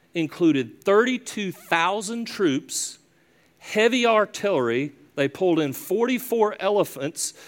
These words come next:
to actually move all the hardware. Provisions included fifty thousand tons of beef.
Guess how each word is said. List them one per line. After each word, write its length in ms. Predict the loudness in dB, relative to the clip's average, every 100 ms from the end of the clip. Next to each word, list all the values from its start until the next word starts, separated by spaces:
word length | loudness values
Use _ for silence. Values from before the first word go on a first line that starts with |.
| -20 -20 -4
to 200 | -2 0
actually 800 | 0 -2 -6 -6 -2 0 0 0
move 340 | 2 4 4
all 220 | 4 4
the 140 | 2 0
hardware. 760 | 2 2 2 -2 0 -2 -6 _ -20 -20 _ -2
Provisions 720 | -2 0 0 2 2 0 0
included 640 | 0 0 2 4 4 0
fifty 640 | -8 -8 -8 -8 -10 -8 -8
thousand 840 | -6 -2 2 2 0 -4 -8 -8
tons 440 | -6 -2 0 0 -2
of 260 | -4 -4
beef. 480 | -2 -2 -2 -10